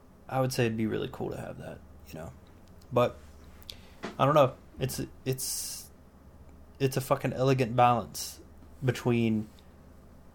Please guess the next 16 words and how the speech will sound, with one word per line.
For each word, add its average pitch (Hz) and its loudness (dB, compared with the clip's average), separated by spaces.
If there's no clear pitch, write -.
being 135 6
inconvenienced 127 2
and 113 2
having 123 6
something 117 0
to 113 0
say 120 4
and 110 0
having 117 4
something 113 -2
to 110 -2
do 110 0
and, 101 -6
and 110 0
living 113 2
and 101 -6